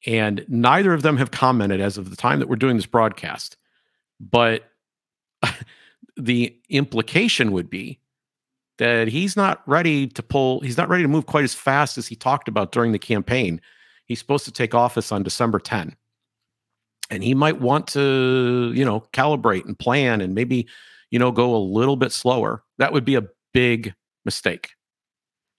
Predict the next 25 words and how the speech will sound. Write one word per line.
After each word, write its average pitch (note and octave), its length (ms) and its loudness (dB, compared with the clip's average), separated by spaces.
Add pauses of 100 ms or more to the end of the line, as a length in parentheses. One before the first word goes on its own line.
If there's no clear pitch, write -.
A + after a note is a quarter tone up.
(220)
If - 120 -6
you're A#2 80 2
gonna C3+ 220 2
do C3 180 2
this C3 180 0
radical B2 320 2
surgery, C3 600 0
you G#2+ 140 0
gotta A2 260 2
do G#2+ 200 0
it F#2 60 -6
hard C3 360 2
and A2 100 2
all A2 140 2
at - 120 -6
once. - 400 -4 (280)
And G2+ 120 -2
all B2+ 140 4
the C#3 80 0
price C#3 340 0
of F#2+ 100 -4
it's G2 120 -8
gotta G#2 200 -2
be A#1+ 100 -8
paid F2+ 360 -6